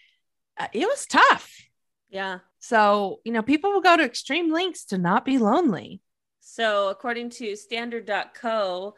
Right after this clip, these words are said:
Speaker 2: a bachelor puts huge ads of himself at a tube station, that's Subway in American,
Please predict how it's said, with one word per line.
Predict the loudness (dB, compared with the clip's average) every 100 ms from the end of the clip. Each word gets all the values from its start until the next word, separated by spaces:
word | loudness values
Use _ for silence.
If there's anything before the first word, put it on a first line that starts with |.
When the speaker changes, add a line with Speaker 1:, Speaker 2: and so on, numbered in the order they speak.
| -12
Speaker 2:
a | -10
bachelor | -4 -2 -2 -6 -10 -6 -4 -4 -8
puts | -8 -8 -10
huge | -18 -12 -10 -8 -10 -10
ads | -6 -2 -2 -4
of | -12 -12
himself | -14 -10 -8 -8 -8 _
at | -12 -10 -12
a | -16
tube | -10 -8 -8
station, | -12 -10 -10 -10 -14 -14 -12
that's | -8 -8 -10
Subway | -12 -4 -2 -2 -4 -6
in | -6
American, | -8 -8 -6 -6 -8 -10 -12 -14